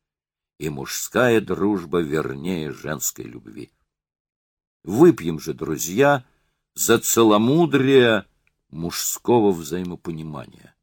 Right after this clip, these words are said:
Зажав бутылку между колен и ловко вырвав пробку, Ковалевский принялся разливать по бокалам шипучее вино. Ивлев сел у ног Пупочки.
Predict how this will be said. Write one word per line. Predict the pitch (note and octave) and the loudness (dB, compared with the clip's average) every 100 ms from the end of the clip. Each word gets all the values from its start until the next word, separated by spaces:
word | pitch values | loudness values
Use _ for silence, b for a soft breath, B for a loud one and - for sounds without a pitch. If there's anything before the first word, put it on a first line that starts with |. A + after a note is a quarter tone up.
| _ _ _ _ _ _ _ _ _ _ _ _ _ _ _ | _ _ _ _ _ _ _ _ _ _ _ _ _ _ _
Зажав | F2+ F#2 G#2 B2 G#2 | -4 -2 0 -2 -4
бутылку | F#2+ - G#2+ - | -14 -10 -12 -10
между | D2 D2+ D2+ | -10 -10 -10
колен | - D2+ F2 F2 _ _ _ _ | -8 -6 -6 -8 _ _ _ _
и | - G2+ | 2 4
ловко | A#2 A#2+ - D#2+ | 6 2 0 0
вырвав | F2 F#2+ D2 - | 2 0 -2 -8
пробку, | - F#2 A2 G#2+ - - _ _ _ | -8 -4 -4 -6 -20 -20 _ _ _
Ковалевский | - G2 A2 A#2+ - G#2 | 0 4 4 2 0 -4
принялся | - E2+ F2+ - G2 F#2+ | -2 -2 -2 -2 0 0
разливать | F2 D2+ D#2+ E2+ F2+ | 0 -2 -2 0 -2
по | - | -6
бокалам | C2+ - - G#2 G2+ G2 _ _ | -6 -6 -4 -6 -6 -10 _ _
шипучее | - - C2+ C2+ - - B1+ | -16 -14 -14 -18 -20 -16 -16
вино. | A#1 G#1+ - _ _ _ _ _ _ _ _ _ - | -16 -20 -20 _ _ _ _ _ _ _ _ _ -2
Ивлев | A#2+ A#2 G#2+ G#2+ - | 0 2 0 -4 -8
сел | - F2 F2+ - | -4 -2 -2 -6
у | - | -14
ног | D2+ D#2 C#2+ _ | -10 -10 -12 _
Пупочки. | - D2 - - - - | -18 -18 -18 -20 -20 -20